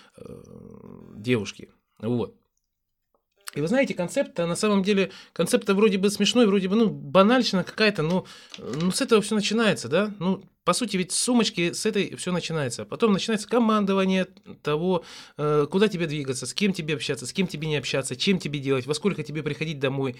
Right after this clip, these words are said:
отдавать полностью все деньги, э, с зарплаты и так далее и тому подобное. Так вот, вопрос, вопрос главный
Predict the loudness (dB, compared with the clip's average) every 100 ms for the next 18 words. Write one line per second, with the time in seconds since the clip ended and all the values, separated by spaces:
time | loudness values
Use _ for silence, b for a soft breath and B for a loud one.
0 | B B B -2 2 6 6 6 6 6
1 | 6 4 -2 -2 -4 -4 -4 -4 -6 -8
2 | B B -2 0 2 2 2 0 0 0
3 | 2 2 2 -4 0 0 2 0 0 -2
4 | 0 -4 -8 B B -4 -2 6 6 4
5 | 0 0 4 4 4 2 -14 -2 0 4
6 | 6 4 2 0 8 8 8 2 -8